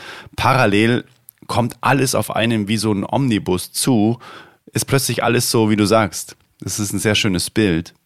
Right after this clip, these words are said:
Diese Perlenkette, alles ist so nacheinander.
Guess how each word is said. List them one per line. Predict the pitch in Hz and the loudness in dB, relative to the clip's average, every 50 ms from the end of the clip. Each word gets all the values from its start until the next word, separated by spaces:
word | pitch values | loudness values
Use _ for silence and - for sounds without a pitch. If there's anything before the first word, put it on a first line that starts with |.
| _ _ _ _ _ _ _ _ _ _ - - _ - - - - | _ _ _ _ _ _ _ _ _ _ -20 -20 _ -20 -12 -4 -2
Diese | 110 92 92 92 | -2 -2 -2 -4
Perlenkette, | - - 104 107 113 127 123 120 - 98 95 - - - 80 78 - | -2 0 2 4 4 4 2 -2 -4 -6 -8 -8 -8 -10 -10 -8 -4
alles | 98 107 110 - - | -2 -2 -2 -2 -2
ist | - - - | -4 -2 0
so | 113 101 | 0 2
nacheinander. | 98 98 101 117 127 - - - 101 92 87 101 110 101 90 85 82 - - | 2 2 2 2 0 -2 -2 -4 -2 0 0 0 0 -2 -2 -4 -4 -8 -12